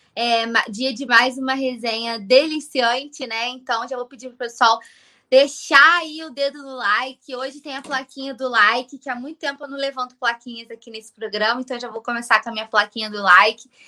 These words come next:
pedindo pra vocês deixarem o like. É, pessoal mandando, pedindo salve pra Mesquita, no Rio de Janeiro. Um salve pra Mesquita. Um salve pra Lohana Pires. O Túlio Rodrigues tá no chinelinho, mas tá acompanhando a gente aqui.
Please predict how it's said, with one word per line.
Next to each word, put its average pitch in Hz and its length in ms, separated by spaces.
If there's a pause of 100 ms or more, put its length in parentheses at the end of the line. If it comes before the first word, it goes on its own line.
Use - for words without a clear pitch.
(180)
pedindo 269 300
pra 269 160
vocês 262 320
deixarem 240 580
o 220 60
like. 269 640 (380)
É, 254 360
pessoal 269 400
mandando, 262 420
pedindo 254 320
salve 254 360
pra 254 200
Mesquita, 285 840
no 269 160
Rio 254 200
de 202 80
Janeiro. 254 640 (260)
Um 254 120
salve 240 340
pra 240 160
Mesquita. 269 720 (240)
Um 320 160
salve 302 300
pra 277 100
Lohana 247 440
Pires. 311 340
O 330 140
Túlio 294 260
Rodrigues 294 480
tá 254 160
no 262 80
chinelinho, 247 500
mas 233 240
tá 247 200
acompanhando 254 540
a 240 40
gente 220 320
aqui. 294 540